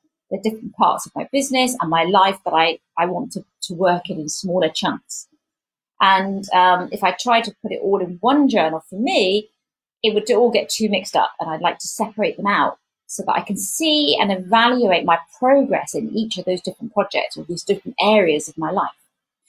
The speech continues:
And there was one other story as well, and this was, um,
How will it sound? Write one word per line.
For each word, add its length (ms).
And 100
there 120
was 120
one 160
other 220
story 320
as 140
well, 200
and 80
this 160
was, 280
um, 420